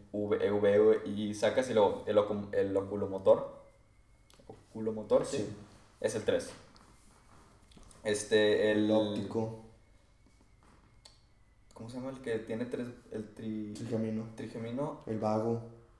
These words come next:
Speaker 1: Es el cinco. ¿Cuál es el vago?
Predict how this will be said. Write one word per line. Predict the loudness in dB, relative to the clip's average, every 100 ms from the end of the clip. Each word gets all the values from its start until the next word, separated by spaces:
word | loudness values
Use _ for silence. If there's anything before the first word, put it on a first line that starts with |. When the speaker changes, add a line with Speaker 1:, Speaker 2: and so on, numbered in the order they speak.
| _ -12
Speaker 1:
Es | -10 -8
el | -8 -10 -14
cinco. | -8 -4 -4 -4 -6 -8 -12 -20 -20 _ _ -20 -20 -4
¿Cuál | -2 0
es | -2
el |
vago? | -4 -6 -8